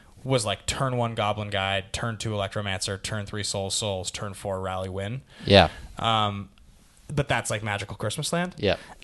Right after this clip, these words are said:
Speaker 1: I think the version of this deck that should be playing, and this version I have on my phone here, plays three Collective Brutality, because what you wanna do is play three copies of Claim Fame, so that on turn two you can Brutality, discarding Accelerant with a Claim Fame in hand, getting two modes.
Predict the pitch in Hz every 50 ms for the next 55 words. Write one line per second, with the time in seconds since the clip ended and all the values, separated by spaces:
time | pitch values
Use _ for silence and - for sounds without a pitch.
0 | - - - 131 160 208 214 277 240 190 - 160 139 139 135 127 131 127 123 107
1 | - 120 110 - 113 107 - - 117 110 104 - 156 147 123 113 110 107 113 -
2 | 127 117 110 - 135 123 113 - 123 113 107 110 107 101 104 101 101 98 95 -
3 | 175 175 170 139 131 123 - - 113 107 - - - 135 127 - - 117 104 -
4 | 110 98 98 - - 147 156 147 123 113 107 101 110 - - - - - - -
5 | - - - - - 131 - 135 120 113 113 110 - 120 120 127 147 147 131 117
6 | 131 127 120 110 - - - 110 - - - 135 120 - 113 104 - 104 101 95
7 | - - 202 208 220 202 - - 107 95 92 95 107 - - - - 131 - 120
8 | 113 107 - - 151 143 139 127 - 156 143 135 131 117 120 110 107 113 107 -
9 | - 135 135 135 135 131 120 117 127 123 - - 123 123 117 113 107 101 - -
10 | - 120 110 104 98 92 95 95 - - - - - - - - - - - -
11 | - - 117 117 120 - - 139 139 139 131 131 120 110 107 107 104 113 107 95
12 | 87 92 104 - - - - - - - - - 113 113 110 104 - 156 151 143
13 | 131 113 101 98 104 110 - - - -